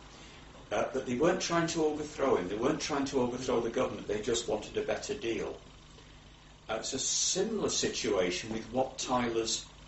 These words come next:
Peasants' Revolt in thirteen eighty-one, that the actual aim was a better deal,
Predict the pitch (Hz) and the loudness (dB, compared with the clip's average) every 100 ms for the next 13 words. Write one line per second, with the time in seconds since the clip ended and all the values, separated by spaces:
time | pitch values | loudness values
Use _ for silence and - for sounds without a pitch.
0 | - 120 120 - 110 120 123 - 104 - | -2 0 0 -4 -2 2 2 0 -6 0
1 | 135 - 110 98 87 - 98 107 113 - | 0 2 -2 -2 -4 -6 -4 2 2 0
2 | - - - - - - 113 - 110 170 | -6 -16 -18 -20 -20 -6 -4 -2 0 0
3 | - 135 127 135 113 101 - 127 127 - | -2 -2 0 2 0 -2 -2 2 2 0
4 | - 107 127 117 - 113 123 117 90 | -4 -6 -4 -4 -2 -2 2 2 2